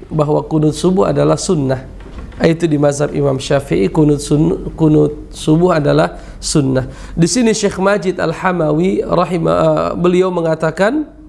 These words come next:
berdasarkan hadis,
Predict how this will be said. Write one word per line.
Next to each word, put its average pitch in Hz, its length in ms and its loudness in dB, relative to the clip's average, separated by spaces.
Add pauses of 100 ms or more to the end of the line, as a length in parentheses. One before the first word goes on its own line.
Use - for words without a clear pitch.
(1120)
berdasarkan 220 720 0
hadis, 196 560 -2